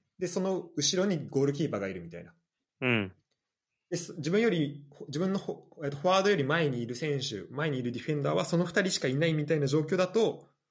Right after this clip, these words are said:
Speaker 1: オフサイドになるっていうルールだったんだよね。
Speaker 2: うんうんうんうん。
Speaker 1: だから、い-、ディフェンダーからしたら、一対一プラスゴールキーパーだ-、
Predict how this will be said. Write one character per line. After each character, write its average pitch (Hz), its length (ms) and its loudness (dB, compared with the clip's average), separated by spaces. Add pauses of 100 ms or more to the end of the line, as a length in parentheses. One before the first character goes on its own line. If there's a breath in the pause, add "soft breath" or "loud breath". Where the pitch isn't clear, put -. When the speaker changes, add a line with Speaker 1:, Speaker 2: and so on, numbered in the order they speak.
(120)
Speaker 1:
オ 180 100 4
フ 185 60 -2
サ 160 140 2
イ 139 40 4
ド 135 80 2
に 120 120 -2
な 120 100 0
る 117 60 0
っ 110 40 -4
て - 200 -4
い 131 60 2
う - 20 2
ル 101 120 -4
ー - 40 -12
ル 92 60 -10
だ 92 60 -10
っ - 80 -18
た 98 80 -16
ん 95 60 -12
だ 101 60 -14
よ - 60 -14
ね。 - 60 -20 (140)
Speaker 2:
う 120 60 -6
ん 117 40 -4
う - 40 -2
ん - 20 -2
う 104 40 -2
ん 95 640 -6
う 95 100 -14
ん。 87 100 -20 (640)
Speaker 1:
だ 165 100 -2
か 175 60 2
ら、 170 80 2
い-、 - 60 -8 (480)
デ 147 100 0
ィ - 20 -2
フ 233 60 6
ェ 240 80 4
ン 226 60 0
ダ 233 120 4
ー 233 60 0
か 226 80 0
ら 226 80 2
し - 80 -4
た 202 100 2
ら、 185 240 4
一 147 200 0
対 214 240 2
一 170 200 -4
プ 151 140 -2
ラ 175 140 2
ス 170 320 -2
ゴ 160 180 0
ー 165 40 4
ル 165 60 0
キ 165 160 -4
ー 170 80 -4
パ 135 100 0
ー - 40 0
だ-、 98 120 -6